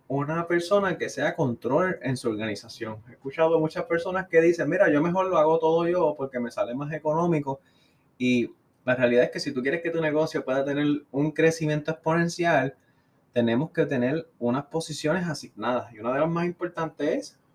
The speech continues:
pues, la de operaciones, porque en, en las operaciones tú puedes saber cuáles son las ventas, cuáles son las metas, si las metas se están dejando llevar como tiene que ser, si el departamento de administración está corriendo,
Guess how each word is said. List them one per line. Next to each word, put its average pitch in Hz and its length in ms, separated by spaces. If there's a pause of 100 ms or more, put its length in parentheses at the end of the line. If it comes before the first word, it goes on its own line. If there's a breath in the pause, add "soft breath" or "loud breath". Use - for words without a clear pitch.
(340)
pues, 123 140
la 117 180
de 110 80
operaciones, 110 720
porque - 240
en, 107 200
en 117 140
las 117 140
operaciones 120 560
tú 151 160
puedes 143 240
saber - 300
cuáles 135 220
son 123 100
las 110 120
ventas, 143 460 (540 soft breath)
cuáles 123 240
son 117 160
las 104 120
metas, 147 480
si 139 80
las 120 140
metas 117 300
se 131 60
están 123 260
dejando 117 340
llevar 110 380 (240)
como 107 240
tiene 107 240
que 101 80
ser, 165 360 (600 soft breath)
si - 160
el 120 80
departamento 117 680
de 120 200
administración 120 640
está - 200
corriendo, 160 640